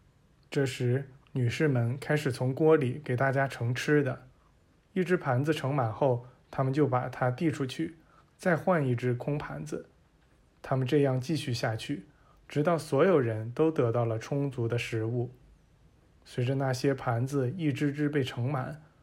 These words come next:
可以看出雷蒙越来越不安。当有人把他的那一盘给他时，他把它递给了旁边的人，并一再说他根本吃不了那么多。女主人说：“她完全不必担心，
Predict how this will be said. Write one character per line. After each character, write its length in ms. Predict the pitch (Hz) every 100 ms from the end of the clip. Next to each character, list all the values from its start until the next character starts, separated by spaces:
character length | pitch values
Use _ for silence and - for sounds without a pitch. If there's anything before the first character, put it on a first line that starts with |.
| _ _
可 140 | -
以 100 | 170
看 240 | 131 - 147
出 180 | - 156
雷 220 | 131 139
蒙 320 | 147 120 127 - -
越 80 | 175
来 160 | 127 113
越 120 | 120
不 120 | 117
安。 340 | 113 117 113 - _ _ _ _ _ _ _ _ _ _ -
当 220 | 180 175
有 200 | 147 127
人 280 | 117 120 151
把 160 | 135
他 180 | 117 151
的 140 | 147
那 180 | 156 160
一 120 | 143
盘 300 | 127 - 120 135
给 220 | 139 139
他 160 | 135
时， 340 | 143 - 120 123 - - - - -
他 120 | - 151
把 160 | 127
它 240 | 120 139 127
递 220 | 127 160
给 140 | 127
了 100 | 113
旁 260 | 113 - 120
边 180 | 156 165
的 80 |
人， 300 | 143 113 113 120 - -
并 180 | - 175
一 160 | 143 135
再 220 | 180 156
说 360 | 127 135 131 - -
他 120 | 151
根 220 | 127 165
本 260 | 147 131 139
吃 220 | - 160
不 80 | 165
了 180 | 147 123
那 160 | 123
么 120 | 120
多。 300 | 113 117 123 - _ _ _ _ _ _ _ _ _ _ _ _
女 180 | 123 127
主 180 | 143 127
人 160 | 113
说： 400 | 120 143 135 135 -
“她 160 | -
完 280 | 143 131 123
全 240 | 175 135 131
不 160 | 123
必 140 | 120 123
担 220 | 120 123
心， 340 | 123 123 123